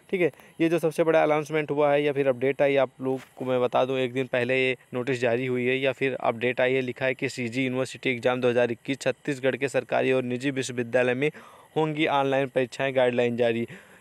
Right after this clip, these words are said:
कोविड को मद्देनजर रखते हुए, यानी कोविड का जो संक्रमण वो तेज़ी से फैल रहा है, इसलिए गवर्नमेंट ने या फिर आप कह सकते हैं विश्वविद्यालय ने जो निर्णय लिया है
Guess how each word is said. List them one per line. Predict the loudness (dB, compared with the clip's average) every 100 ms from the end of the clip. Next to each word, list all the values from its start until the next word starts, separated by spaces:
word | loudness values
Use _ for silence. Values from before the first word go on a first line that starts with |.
| _
कोविड | 0 2 2
को | 2 2 4
मद्देनजर | 2 0 0 2 2
रखते | 2 0 2
हुए, | 4
यानी | 2
कोविड | 2 2 2
का | 2
जो | 0
संक्रमण | 0 -4 0 0
वो | 0
तेज़ी | 0 -2 -2
से | -2
फैल | 0 0
रहा | 2 2 2
है, | 0
इसलिए | -4 -2 0 0
गवर्नमेंट | 2 0 0 -4 -2
ने | 0
या | 2
फिर | 0 0
आप | -2 -2
कह |
सकते | -6 -4 -4
हैं | -4
विश्वविद्यालय | -4 -6 -4 0 0 0
ने | -2 -4
जो | -4
निर्णय | -2 0 0
लिया | 2 2
है | 2